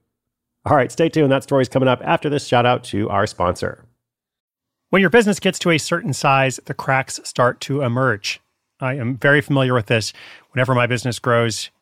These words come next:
you know, things are working pretty well at a very low level or at a mid level. But then the things that I used to do in a day are taking a week. I've got way too many manual processes. And so if that's you,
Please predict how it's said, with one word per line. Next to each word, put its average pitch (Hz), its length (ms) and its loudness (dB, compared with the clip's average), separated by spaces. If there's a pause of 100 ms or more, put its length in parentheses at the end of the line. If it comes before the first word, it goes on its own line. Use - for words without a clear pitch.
(120)
you 123 100 -2
know, 107 100 -2
things 120 280 -4
are 123 40 -2
working 123 280 -4
pretty 123 160 0
well 127 260 4
at 131 80 4
a 117 60 0
very 117 200 0
low 165 200 0
level 170 400 0
or 113 180 -6
at 107 80 -6
a 107 180 -6
mid 143 260 0
level. 143 340 2 (520)
But 117 140 -6
then 156 220 4
the 131 100 0
things 156 240 0
that 160 100 -2
I 127 40 2
used 135 220 -4
to 139 60 -8
do 131 140 -2
in 123 100 -2
a 113 40 -4
day 117 320 0
are 113 100 -2
taking 110 380 -8
a 107 40 -4
week. 151 380 -2 (220)
I've 110 80 -4
got 123 240 -2
way 160 160 2
too 156 120 -4
many 135 180 0
manual 120 280 -2
processes. 110 600 -6 (440)
And 127 120 -8
so 127 360 0
if 208 160 0
that's 165 280 0
you, 113 260 -2